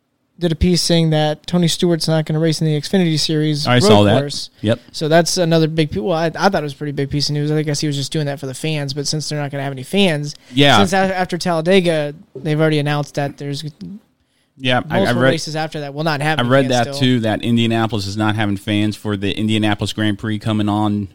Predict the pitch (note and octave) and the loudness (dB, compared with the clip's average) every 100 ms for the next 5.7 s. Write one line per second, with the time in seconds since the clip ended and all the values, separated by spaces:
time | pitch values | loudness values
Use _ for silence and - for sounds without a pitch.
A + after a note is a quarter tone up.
0 | _ _ - G#2+ G2+ G2+ - G#2 G#2+ G#2+ | _ _ -2 0 0 -2 -2 0 0 -2
1 | F#2 G#2+ G#2 G#2 G2 F2+ - F2+ E2 - | -8 -2 0 2 0 -2 -4 -4 -6 -4
2 | C#3+ - F#2 F2+ E2+ - - - D#3+ D#3+ | -2 -2 -2 -4 -4 -10 -14 -10 -6 -2
3 | C3+ G#2+ G2 G2 G2 - F#2+ F2+ F#2+ G2 | 0 2 2 0 -2 0 -2 0 0 0
4 | G#2 G#2 G2+ F#2+ _ _ _ A2 A2+ B2 | 0 -2 -2 -6 _ _ _ -2 2 0
5 | G#2+ A2+ A2 G#2 G#2+ G#2+ | 0 0 0 0 0 0